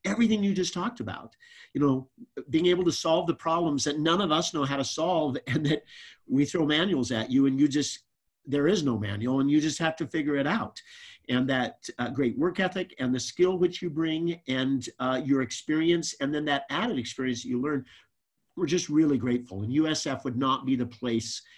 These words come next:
uh, as a training ground that it is, and also as a producer of art that it is, without your expertise and, and what you've brought. So we're just very, very grateful for this.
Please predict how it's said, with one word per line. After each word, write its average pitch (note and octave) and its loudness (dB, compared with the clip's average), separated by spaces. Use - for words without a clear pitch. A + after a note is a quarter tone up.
uh, G#2+ -4
as C3+ -2
a C3+ -2
training D3 0
ground G3 -2
that G3 0
it F#3 0
is, G3+ -2
and C3+ -2
also C3 -2
as A#2+ -4
a A#2 -2
producer C#3 -2
of A2 -8
art C3 -2
that A2 -4
it G#2 -6
is, G2+ -6
without A#2+ -6
your A#2 -4
expertise G#2+ -8
and, G2+ -8
and A2 -8
what G#2+ -8
you've G2+ -8
brought. G2+ -8
So G#2+ -6
we're B2 -2
just B2+ -4
very, A#2+ -2
very A2 -4
grateful A2 -8
for G2+ -16
this. - -12